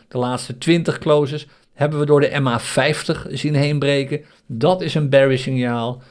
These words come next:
De prijs staat onder de M A twintig en om aan de v-, en onder de M A vijftig. Dat is een bearish signaal." Maar zijn we nu echt bearish? Ja, volgens de technicals die wij hanteren, peaks en troughs, absoluut. Maar is dit nou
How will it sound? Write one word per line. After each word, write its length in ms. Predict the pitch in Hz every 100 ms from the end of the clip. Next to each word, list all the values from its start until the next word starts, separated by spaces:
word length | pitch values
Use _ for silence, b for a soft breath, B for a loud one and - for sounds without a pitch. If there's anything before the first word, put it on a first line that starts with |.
| b _
De 100 | 135
prijs 300 | 156 156 151
staat 240 | 143 131
onder 240 | 156 156 147
de 160 | 143
M 60 | 143
A 60 |
twintig 320 | 135 139 135 139
en 80 |
om 160 | - 131
aan 60 | 123
de 60 |
v-, 80 | - - _
en 220 | 135 139
onder 220 | 156 147 131
de 100 | 135
M 40 | 131
A 120 | 123
vijftig. 460 | - 120 - 120 b b b
Dat 420 | 113 104 160 180
is 160 | 143 127
een 120 | 135
bearish 320 | 123 120 113
signaal." 480 | - 110 107 107 110 b b b
Maar 120 | - 117
zijn 260 | 156 208
we 60 | 185
nu 220 | 170 170
echt 280 | - 165 139
bearish? 420 | 143 175 226 220 -
Ja, 200 | 147 -
volgens 360 | 165 160 143
de 140 | - 135
technicals 480 | 160 160 160 139 -
die 100 | 123
wij 160 | 143
hanteren, 680 | 139 139 135 127 127 131 -
peaks 280 | - 139 -
en 120 | 113
troughs, 360 | 113 143 139 - _ _
absoluut. 580 | - 233 - 143 226 - b b b _
Maar 260 | 147 180 185
is 160 | 175
dit 180 | - 196
nou 340 | 147 123 117